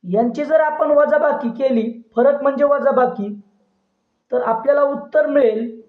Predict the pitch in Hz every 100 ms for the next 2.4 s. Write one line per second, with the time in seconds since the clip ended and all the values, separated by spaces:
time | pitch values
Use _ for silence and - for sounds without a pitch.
0 | _ _ _ _ _ _ _ _ _ _
1 | - 151 233 294 254 247 262 247 254 262
2 | 247 254 247 247